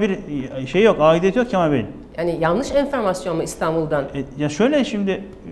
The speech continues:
Speaker 1: oturuyorsunuz genel merkezde, Trabzon'dan üç delege geldi, o kendi kendine geldi. Biz aramamıştık zaten, adam geldi, "Ben Kemal Bey'i istiyorum." diyor. Ha, ne kadar? Yani böyle
Speaker 2: Sırça
Speaker 1: kapılar-,
Speaker 2: Köşk'ten
Speaker 1: kapılardan şey, insanlar giriyor,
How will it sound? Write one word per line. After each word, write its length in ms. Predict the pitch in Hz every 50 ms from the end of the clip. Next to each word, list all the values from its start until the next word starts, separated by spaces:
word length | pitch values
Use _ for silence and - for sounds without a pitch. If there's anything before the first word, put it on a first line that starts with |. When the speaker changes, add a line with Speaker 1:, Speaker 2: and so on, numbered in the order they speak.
| - - -
Speaker 1:
oturuyorsunuz 540 | 196 202 - 240 262 254 247 240 214 196
genel 260 | 185 202 202 208 202 202
merkezde, 580 | 196 190 185 190 185 180 185 220 247 247 240
Trabzon'dan 560 | - 240 240 233 226 220 226 220 220 226 220
üç 160 | 226 226 220 226
delege 300 | 214 208 208 208 208 196
geldi, 360 | 185 175 170 180 196 196 - 202
o 180 | 208 196 190 196
kendi 260 | - 202 202 202 196
kendine 340 | 202 190 190 190 185 185 175
geldi. 300 | 147 127 120 123 131 - - -
Biz 120 | 202 202
aramamıştık 460 | 226 247 269 269 247 220 - 220 202 -
zaten, 160 | 190 185 185
adam 280 | 185 190 208 208 208
geldi, 320 | 202 202 202 202 202 202 196
"Ben 160 | 202 190 190
Kemal 320 | 190 185 190 190 190 180
Bey'i 160 | 180 180 170 170
istiyorum." 380 | 170 - - 131 117 110 101
diyor. 120 | 92 85 -
Ha, 80 | - 190
ne 140 | 214 208
kadar? 180 | - 147 120 - - - - - - - - -
Yani 180 | 156 180 196 226
böyle 220 | 220 208 208 202 - - - -
Speaker 2:
Sırça 260 | - - 220 214 269
Speaker 1:
kapılar-, 180 | 247 233 -
Speaker 2:
Köşk'ten 360 | - 220 202 - - - 233 247
Speaker 1:
kapılardan 460 | 254 262 247 226 220 214 240 254 240
şey, 280 | 240 254 240 196 - - - - - - -
insanlar 440 | 202 214 208 226 226 233 233 240 226
giriyor, 340 | 208 196 170 160 175 208